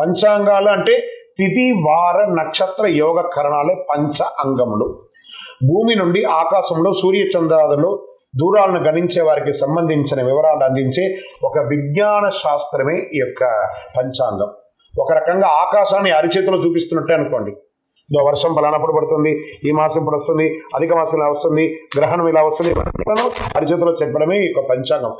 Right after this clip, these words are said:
అది ఎటు అనామతిగా చెప్పడం కాదు, ప్రకారంగా మన నిత్య నైమిక కార్యక్రమాలన్నీ కూడా నెరవేర్చుకుంటాం.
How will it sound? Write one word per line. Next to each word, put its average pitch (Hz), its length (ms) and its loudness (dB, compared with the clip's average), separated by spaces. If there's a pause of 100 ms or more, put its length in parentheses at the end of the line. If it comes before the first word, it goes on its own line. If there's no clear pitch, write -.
(240)
అది 147 400 2
ఎటు 127 180 -2
అనామతిగా 170 500 0
చెప్పడం 165 300 -2
కాదు, 131 260 0 (420)
ప్రకారంగా 185 680 0 (340)
మన 180 160 0 (220)
నిత్య 208 560 0
నైమిక 208 580 0 (420)
కార్యక్రమాలన్నీ 165 960 0
కూడా 156 160 0
నెరవేర్చుకుంటాం. 131 760 0